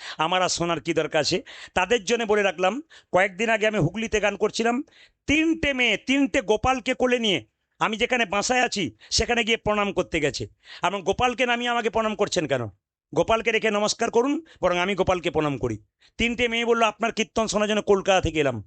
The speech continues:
বলে, "কেন? কলকাতায় পান না?" বলে, "পাই না সব জায়গায়, বলে এলাম, আমাদের আত্মীয় বাড়ি।" তো এসেছে মা,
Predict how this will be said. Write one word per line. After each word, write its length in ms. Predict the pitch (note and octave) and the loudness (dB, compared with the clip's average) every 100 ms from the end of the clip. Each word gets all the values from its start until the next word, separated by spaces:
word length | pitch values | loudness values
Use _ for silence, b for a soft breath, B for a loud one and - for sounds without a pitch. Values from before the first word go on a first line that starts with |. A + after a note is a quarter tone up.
| - | -2
বলে, 120 | F3+ | 2
"কেন? 280 | G3 A3 D4+ | 2 0 -2
কলকাতায় 440 | - F3 F#3 F#3+ | 0 2 2 0
পান 160 | G3 G3 | 0 0
না?" 220 | A3+ - B B B | -2 -4 B B B
বলে, 120 | A3+ A3 | -2 -2
"পাই 420 | - A3+ C#4+ C4 | 2 2 2 2
না 140 | G3 | 2
সব 260 | D#3 D#3+ C3+ | 0 -2 -2
জায়গায়, 340 | D3+ D#3+ F3+ | 0 2 0
বলে 340 | D3+ E3 G#3 G#3+ | 2 2 2 0
এলাম, 340 | D#3+ D3 C#3 B2 | 0 0 0 -4
আমাদের 280 | C#3 D3+ D3 | -2 -2 0
আত্মীয় 360 | D3+ - D#3 C#3+ | -2 -2 -2 0
বাড়ি।" 240 | B2 A2+ - _ b b | 0 -4 -14 _ b b
তো 60 | |
এসেছে 340 | E3 E3 A#3+ B3+ | 0 0 2 2
মা, 220 | A#3+ G3 | 0 -2